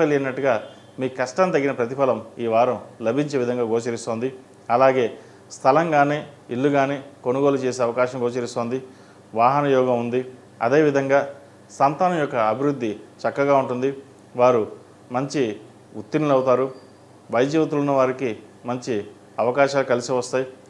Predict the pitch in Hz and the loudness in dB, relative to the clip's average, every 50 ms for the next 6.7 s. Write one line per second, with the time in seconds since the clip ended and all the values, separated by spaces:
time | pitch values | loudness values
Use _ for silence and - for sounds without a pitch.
0 | - - - - - 123 127 135 131 - 143 139 139 135 135 135 135 131 131 131 | -20 -20 -20 -6 0 2 2 2 4 4 2 2 2 2 2 0 0 0 2 2
1 | 127 123 117 - 135 127 127 - - - - - - - - - 110 113 117 123 | 2 2 2 0 -4 -6 -6 -8 -14 -20 -20 -20 -20 -20 -20 -10 0 4 4 4
2 | 127 127 - 131 - - - 131 127 127 - - - - - - - - - 123 | 4 4 0 -2 -2 -2 -4 -4 -4 -4 -6 -10 -18 -20 -20 -20 -10 -4 -2 2
3 | 127 135 131 127 120 110 104 - - - - - - - - - - - - 147 | 2 4 4 2 2 -2 -4 -6 -10 -20 -20 -20 -20 -20 -20 -20 -18 -8 -4 -2
4 | 151 165 160 156 143 139 135 - 143 135 131 127 127 127 127 123 120 120 - 131 | -2 0 2 2 2 2 0 -2 -2 -2 0 0 2 4 4 4 4 2 0 -4
5 | 123 123 - - - - - 131 123 - 143 135 127 113 101 - - - 110 104 | -6 -6 -8 -16 -20 -8 -6 -6 -4 -4 -2 0 0 0 -2 -4 -8 -8 -4 -2
6 | 110 123 135 139 135 139 127 123 123 127 113 123 117 131 | 0 0 0 -2 -2 0 0 0 0 2 2 0 0 0